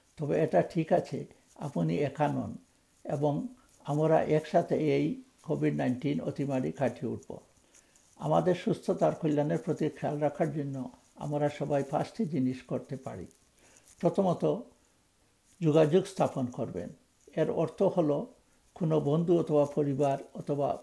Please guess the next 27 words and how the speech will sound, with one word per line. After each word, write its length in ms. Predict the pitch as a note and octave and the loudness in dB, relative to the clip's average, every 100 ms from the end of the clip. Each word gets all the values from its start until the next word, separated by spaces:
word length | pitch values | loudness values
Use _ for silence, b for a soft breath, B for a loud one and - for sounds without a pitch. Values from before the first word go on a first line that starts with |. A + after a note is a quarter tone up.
| - | -4
প্রতিবেশীর 540 | E3 F3 E3 - C#3+ | -2 2 0 0 -4
সাথে 400 | - C#3 C3 - b b _ - | -4 -4 -4 -6 b b _ -2
গল্প 340 | C#3+ C#3 D#3 | 0 0 0
গুজব 400 | D#3 D#3 D3 D#3 D3+ | 0 0 2 2 2
করার 380 | D#3+ C#3 C#3 B2+ | 0 0 0 0
জন্য 360 | C3+ B2 A2 - b _ - | 0 0 -2 -8 b _ -8
সময় 240 | B2+ C3 | -2 -2
করে 240 | C3 C3 A2+ | -2 -4 -4
নেওয়া। 260 | F#2 E2 - _ b b b - | -6 -10 -14 _ b b b 2
তারা 200 | D3+ E3 | 4 4
কেমন 380 | - D#3+ E3 | 4 0 2
আছে 280 | E3 D#3 D#3 | 0 0 -2
তা 200 | - C#3+ | 2 0
শুনুন 440 | C#3+ - B2+ C3 G3 _ b b _ | 0 -2 -2 -2 -6 _ b b _
এবং 400 | F#3+ B2+ C#3+ - - | -6 -4 -2 -4 2
তাদের 320 | D3 D#3+ D#3+ | 2 2 0
বলুন 320 | D#3 C#3 D3+ | 0 0 -2
আপনি 320 | D3 - C3+ | -2 -4 -6
কেমন 360 | B2 C3 C3+ C3 - | -4 -6 -6 -8 -8
ছিলেন। 260 | B2 E2+ - b b b - | -8 -10 -12 b b b -10
আপনার 460 | - F#3+ E3 E3+ E3+ | -6 0 2 2 0
কথা 460 | - F#3 E3+ E3 - - _ _ _ _ _ _ _ G#3+ | -4 2 4 4 2 -10 _ _ _ _ _ _ _ 0
বলার 360 | E3+ D3 C3+ | 4 4 4
জন্য 420 | B2+ C#3 B2+ A2+ | 0 -2 -2 -2
যে 260 | B2 C#3 D#3+ | -2 2 2
উপায়টি 640 | - E3 E3 D3+ - D3+ D#3 | 0 2 2 2 0 -2 -2
সর্বোত্তম 760 | - B2 C3+ C3 - C#3 C3+ | -6 -4 -4 -4 -6 -10 -8